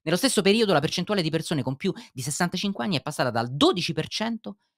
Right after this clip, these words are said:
a oltre il ventiquattro per cento, che è il doppio,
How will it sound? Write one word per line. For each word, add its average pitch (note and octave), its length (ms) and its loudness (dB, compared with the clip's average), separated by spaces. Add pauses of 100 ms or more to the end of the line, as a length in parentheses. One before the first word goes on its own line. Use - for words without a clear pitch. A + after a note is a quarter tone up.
(160)
a - 260 -6
oltre A#3 360 4
il F#3+ 100 0
ventiquattro G3+ 640 0
per F3+ 80 -2
cento, G3 240 0
che G3 120 2
è - 20 6
il F#3+ 160 0
doppio, D#3 460 0